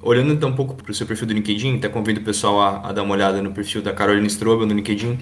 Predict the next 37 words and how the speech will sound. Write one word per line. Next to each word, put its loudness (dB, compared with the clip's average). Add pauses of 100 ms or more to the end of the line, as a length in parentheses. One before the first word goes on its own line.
(120)
a -2
gente 4
vê 6
que, 4 (160)
pra 6
quem 4
caiu 6
de 0
paraquedas 4
no -4
setor 0
de -2
venture -2
capital, 0
até -2
que -8
deu 0
bem 0
certo, 2
né? -4 (380)
Hoje 2
você 4 (100)
aí 4
é 8
board 6
member 2
e, -4
e -12
conselheira, 0 (320)
como -8
você -6
falou, 2
da 4
Randon, 2 (600)
da 2
L 4
G, 2